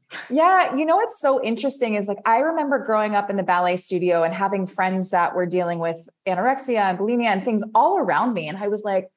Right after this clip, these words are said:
I remember being really aware as a young person, being like, "Thank God I don't feel that." Like, "Thank God." Like, and I was never that ballerina body. Like, I'm fit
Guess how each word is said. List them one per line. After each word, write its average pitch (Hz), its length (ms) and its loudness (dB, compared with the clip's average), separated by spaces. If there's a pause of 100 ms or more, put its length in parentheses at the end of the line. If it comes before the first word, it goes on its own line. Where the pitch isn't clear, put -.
(200)
I 233 40 0
remember 320 360 2
being 233 240 0
really 214 220 2
aware 196 320 2
as 196 120 0
a 185 60 0
young 190 300 -2
person, 180 300 -4
being 180 120 -6
like, 175 180 -8
"Thank 359 240 -6
God 214 240 2
I 190 60 2
don't 175 260 -4
feel 175 240 -2
that." 80 240 -6 (320)
Like, 220 160 -4
"Thank 427 180 0
God." 226 340 4
Like, 180 260 0
and 269 120 2
I 302 100 2
was 311 180 -4
never 330 400 -2
that 269 300 0 (260)
ballerina 233 480 4
body. 202 560 2
Like, 208 340 0
I'm 185 220 0
fit 277 340 0